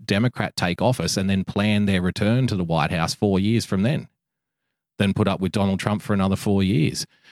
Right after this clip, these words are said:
showing everybody how incompetent they've been for the last forty years.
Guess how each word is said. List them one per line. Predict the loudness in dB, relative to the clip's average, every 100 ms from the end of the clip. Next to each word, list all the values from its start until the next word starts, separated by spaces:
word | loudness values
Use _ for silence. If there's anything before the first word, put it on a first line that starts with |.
| _
showing | -2 2 4 4 2 2
everybody | 0 2 0 -2 -4 -6
how | -2 2 2
incompetent | 2 0 -2 -2 -2 -2
they've | -2 -2
been | 0 0 -2
for | -2
the | 0
last | 2 2 0
forty | 0 0 0
years. | -4 -6 -10 -10